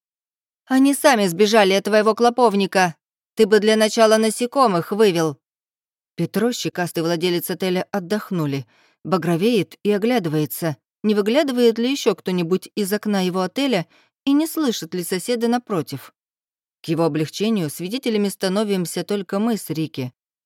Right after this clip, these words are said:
но мы удостаиваемся лишь снисходительного взгляда, словно имеем вес не больше клопа в матрасах его номеров.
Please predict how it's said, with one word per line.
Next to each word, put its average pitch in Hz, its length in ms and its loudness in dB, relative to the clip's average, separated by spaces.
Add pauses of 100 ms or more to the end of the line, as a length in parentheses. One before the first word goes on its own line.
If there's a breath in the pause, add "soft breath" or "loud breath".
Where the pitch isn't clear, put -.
(160)
но 208 160 2
мы 269 160 4
удостаиваемся 196 920 0
лишь 208 340 -4 (100)
снисходительного 208 1120 -2
взгляда, 185 680 -2 (140)
словно 185 580 -2
имеем 190 360 0
вес 208 300 -2
не 185 160 -4
больше 220 340 -2
клопа 202 400 -2
в 151 80 -12
матрасах 160 560 -4
его 165 260 -4
номеров. 170 540 -6